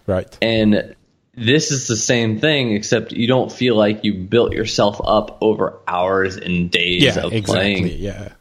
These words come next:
Speaker 2: And, and then you go back to square one, you're just screwed because everyone kinda starts off from scratch again.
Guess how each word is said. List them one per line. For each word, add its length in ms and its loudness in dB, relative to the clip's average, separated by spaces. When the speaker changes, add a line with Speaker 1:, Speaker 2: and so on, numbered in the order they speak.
Speaker 2:
And, 260 -2
and 160 4
then 140 4
you 100 -2
go 120 4
back 140 2
to 60 -8
square 220 -2
one, 180 0
you're 140 -2
just 200 -4
screwed 480 0
because 260 -2
everyone 640 0
kinda 240 0
starts 580 0
off 460 -2
from 200 -4
scratch 520 -6
again. 640 -4